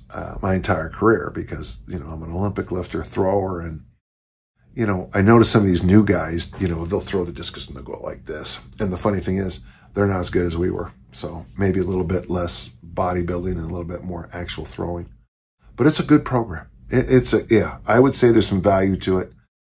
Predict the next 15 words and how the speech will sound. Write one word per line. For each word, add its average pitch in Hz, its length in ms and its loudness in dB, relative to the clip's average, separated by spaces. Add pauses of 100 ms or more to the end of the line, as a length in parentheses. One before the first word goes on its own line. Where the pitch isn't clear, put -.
(340)
And 175 180 4
it, 175 120 0 (420)
y-, 156 80 -4
you're 175 420 8
gonna 147 120 8
really 135 280 10
be 120 120 8
working 117 400 6
those 95 240 2
goblet 101 440 2
squats 98 360 2
a 90 80 0
lot, 90 420 -4
but, 101 140 -4 (100)
eh, 127 200 -6